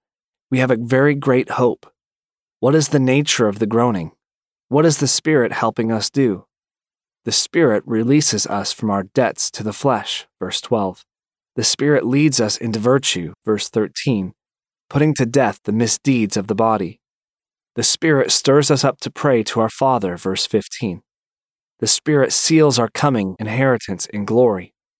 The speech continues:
verse seventeen. The Spirit teaches us to groan for better days, verses twenty-three and twenty-six,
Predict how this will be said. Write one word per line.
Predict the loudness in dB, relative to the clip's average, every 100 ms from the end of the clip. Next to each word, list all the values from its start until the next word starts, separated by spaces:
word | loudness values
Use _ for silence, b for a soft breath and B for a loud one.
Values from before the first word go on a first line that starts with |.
| _ _
verse | -4 -2
seventeen. | 0 0 -2 -6 -14 -14 _ _ _ _ _ _ _ _ -4
The |
Spirit | -4 0 2 2 0
teaches | -4 -2 -2 -2
us | -2 -4
to | -6
groan | -6 0 2 2 -2
for | -4
better | -2 0 0
days, | 0 0 -2 -6 -14 _
verses | -6 -4 -6
twenty-three | -6 -4 -2 -4 -4 -4
and | -4
twenty-six, | -6 -8 -6 -4 -4 -4 -8 -16